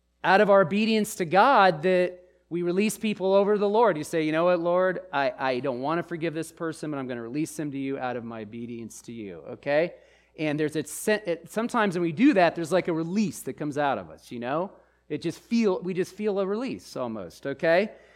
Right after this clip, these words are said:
And so forgiveness is part of the life of, of a believer. Now,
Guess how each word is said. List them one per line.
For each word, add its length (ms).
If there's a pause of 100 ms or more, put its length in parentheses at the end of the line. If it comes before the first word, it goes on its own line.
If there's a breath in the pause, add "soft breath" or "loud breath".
(240 soft breath)
And 160
so 640
forgiveness 720
is 300
part 380
of 120
the 120
life 400
of, 280
of 160
a 120
believer. 600
Now, 420